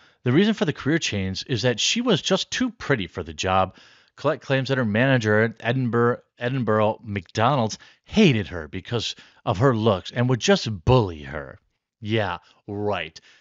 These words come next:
She worked at McDonald's for five minutes, and then she drummed this up for P R to try and make her OnlyFans career. That's what this stuff seems like. Yeah, you're milk toast. You're just like every other random blonde chick on that website. You got nothing to offer.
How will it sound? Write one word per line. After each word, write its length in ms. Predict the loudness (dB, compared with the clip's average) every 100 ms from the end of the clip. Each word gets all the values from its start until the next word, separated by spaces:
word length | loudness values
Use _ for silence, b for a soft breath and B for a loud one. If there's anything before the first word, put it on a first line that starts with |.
| b
She 160 | -4
worked 260 | 0 0 -2
at 60 | -4
McDonald's 460 | -2 2 2 0
for 120 | -4
five 480 | -8 0 2 4 2
minutes, 400 | 0 -2 -2 -8
and 160 | -8 -6
then 80 | -4
she 160 | -4
drummed 440 | -6 -2 0 2 0
this 180 | 0
up 120 | -4 -4
for 100 | -8
P 320 | -6 -2 0
R 220 | 0 -2
to 180 | -6 -12
try 320 | -4 2 2
and 100 | 2
make 200 | -4 -4
her 80 | -4
OnlyFans 600 | -4 -8 -10 -10 -10 -14
career. 340 | -14 -16 -16 B B B -2
That's 260 | 0 0
what 180 | -4 -6 -8
this 200 | 0 0
stuff 480 | 0 -2 -2 -2 -6 _ _ _
seems 380 | -10 -2 -2 -2
like. 260 | -6 -8 _ B B B B
Yeah, 180 | -2 0
you're 200 | 2 2
milk 360 | 6 4 2 -2
toast. 600 | 2 2 2 -6 -8 -16 _ -6
You're 120 | -2
just 180 | 0 0
like 140 | -2 -2
every 280 | -4 0 0
other 200 | 0 -2
random 420 | -2 -2 -2 -4
blonde 340 | -4 -2 -2
chick 220 | -4 -6 -6
on 120 | -6
that 160 | -6
website. 420 | -8 -12 -12 -12 -8
You 100 | -6
got 140 | -6
nothing 340 | -6 -8 -8
to 60 | -12
offer. 460 | -12 -14 -16 -18